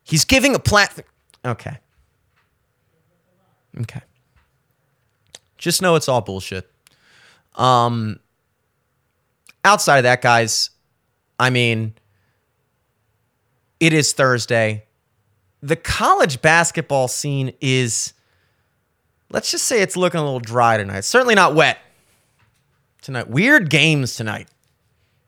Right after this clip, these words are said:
Weird games. I think they probably do that on purpose, right? There's, like, no big-time teams playing tonight.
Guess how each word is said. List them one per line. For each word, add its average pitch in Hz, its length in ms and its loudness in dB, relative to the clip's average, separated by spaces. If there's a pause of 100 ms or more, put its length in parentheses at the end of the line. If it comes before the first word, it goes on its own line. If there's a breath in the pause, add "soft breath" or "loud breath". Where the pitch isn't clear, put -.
(200)
Weird 220 520 4
games. 131 640 -2 (420 soft breath)
I 170 100 4
think - 340 -6 (100)
they 202 140 2
probably 190 300 2
do 143 120 0
that 120 80 -2
on 104 120 -4
purpose, - 360 -4
right? 110 120 -2
There's, 202 140 -2
like, 269 120 0
no 175 600 4 (640 soft breath)
big-time 135 500 0
teams 117 260 -6
playing 98 200 -8
tonight. 90 240 -12